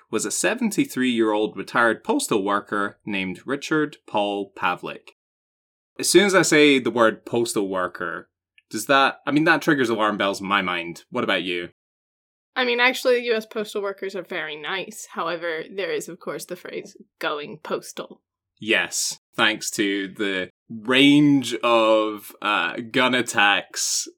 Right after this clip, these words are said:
Speaker 1: carried out by members of the U S Postal Service during the nineteen nineties. You know what, though? I'm not excusing that behavior, but what I will say is that it sounds like they're under an enormous amount of stress.
Speaker 2: Budget cuts, putting, uh, people in office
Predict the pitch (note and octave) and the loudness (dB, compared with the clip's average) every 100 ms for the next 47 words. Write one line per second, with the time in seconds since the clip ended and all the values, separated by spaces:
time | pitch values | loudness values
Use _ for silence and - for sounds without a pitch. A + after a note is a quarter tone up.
0 | - C3+ B2+ A#2 A2+ A2 F#2 G#2+ G2+ G#2 | -6 4 6 6 4 2 0 0 0 0
1 | G#2+ G#2+ G#2 G2+ G2+ G2 G2 F#2+ F#2+ - | 0 0 -2 -2 -4 -4 -2 -2 -4 -6
2 | G2 F#2 G2+ - F#2+ F#2+ G2 G#2+ F#2+ F#2 | -8 -6 -8 -4 -2 -4 -4 -6 -6 -6
3 | F2+ F2+ - F#2+ F2+ F#2 F#2 F2 - _ | -6 -6 -8 -10 -8 -8 -6 -8 -10 _
4 | _ E3+ C#4+ D#4 C#4 A3+ A3 G#3+ _ _ | _ 0 4 4 4 2 -2 -4 _ _
5 | _ C3 C#3 C#3+ B2 - C#3+ D3+ D3 D3 | _ -2 0 0 -2 4 6 6 4 2
6 | A#2+ B2 B2+ C3+ D#3 F3 _ _ - A2+ | 0 0 0 0 -2 -4 _ _ -2 2
7 | A#2 A#2 A#2 A#2 - A2 G#2+ G#2 G#2+ A2+ | 2 4 2 2 2 2 2 0 -4 -2
8 | C#4+ F4 F#3 A2+ A2 G#2+ A2 G#2 G2 G2 | -2 0 0 0 2 2 0 0 -2 -2
9 | G2 G#2+ A#2+ C#3+ B2 G#2 F#2+ F#2 F#2 - | -4 -2 0 2 2 -2 -4 -6 -6 -6
10 | D#2+ - - - - _ _ - D#4 F4 | -6 -6 -10 -12 -16 _ _ -2 0 0
11 | F4 - D4+ D4 C#4 C4+ C#4 - - - | -4 -4 -2 -2 -4 -8 -14 -14 -12 -6
12 | B3 A#3 A3 G#3+ G3+ - G3 F#3 F3+ - | -4 -2 -2 -4 -8 -4 -2 0 -2 -6
13 | - A3 G#3+ G#3 G3+ - - - F#3+ F3+ | -8 -6 -4 -2 -4 -8 -16 -12 -10 -10
14 | - G3+ - G3+ - - | -8 -8 -6 -10 -10 -20